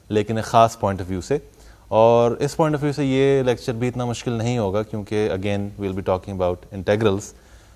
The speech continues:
आ, but ये कि इसके बाद के जो लेक्चर्स होंगे उसमें हम basically बात करेंगे, आ, ज्योमेट्रिक सीरीज, सीक्वेंसेस,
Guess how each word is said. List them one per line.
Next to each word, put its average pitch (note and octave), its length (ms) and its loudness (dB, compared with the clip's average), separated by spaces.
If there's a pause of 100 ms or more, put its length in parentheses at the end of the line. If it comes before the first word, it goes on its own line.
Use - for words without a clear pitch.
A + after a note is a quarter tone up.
(140)
आ, F2+ 340 0
but G2 360 -2
ये A2 180 0
कि A2+ 140 -2
इसके G#2+ 200 -2
बाद G2+ 300 6
के A#2+ 100 -2
जो G#2+ 80 -2
लेक्चर्स G2+ 360 -2
होंगे G2 220 -4
उसमें F#2+ 340 -6
हम F#2 260 -4 (800)
basically G#2+ 420 -4
बात F#2+ 260 0
करेंगे, F#2 500 -4 (460)
आ, F2 240 -4
ज्योमेट्रिक G2 520 -2
सीरीज, G#2 500 -2
सीक्वेंसेस, G2+ 920 -4